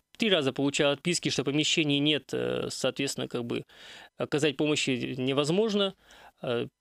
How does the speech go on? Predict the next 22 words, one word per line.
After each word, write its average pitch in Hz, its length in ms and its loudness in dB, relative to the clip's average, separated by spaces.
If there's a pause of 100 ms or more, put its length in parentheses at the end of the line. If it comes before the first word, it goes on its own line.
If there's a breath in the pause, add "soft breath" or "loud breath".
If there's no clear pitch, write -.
последние 175 640 2
три 170 260 0
года, 147 380 0
ну, 165 100 2
с-, 160 160 -2
все 208 200 0
пять 156 220 2
лет, 156 220 4
э, 120 480 0
работы 147 380 2
комиссии, 139 580 0
к-, 123 320 -2
комиссия 151 380 0
базировалась 143 460 2
на 135 120 0
базе 139 240 2
на 135 340 2
организации, 139 460 0
которую 131 260 0
я 127 40 2
возглавляю, 160 560 0
вече. 170 340 0